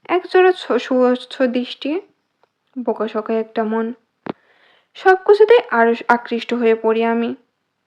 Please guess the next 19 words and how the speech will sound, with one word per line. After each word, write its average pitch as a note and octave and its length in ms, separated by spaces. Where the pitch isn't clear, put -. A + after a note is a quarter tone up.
ওর B3+ 140
সমস্ত A3+ 480
সৌন্দর্য A#3 640
আটকে A3+ 340
গেছে A3 300
আমি C#4+ 300
ঠিক F#4 200
সেদিনই। A3+ 640
ওর G4 220
মাধুর্যতা B3+ 640
আমার G4 180
মনকে A#3 380
হরণ A3 280
করে G#3+ 220
নিয়েছে A3+ 380
ওই A3 160
রাতেই। A3+ 440
প্রথমে B3+ 360
ভেবেছিলাম A3+ 680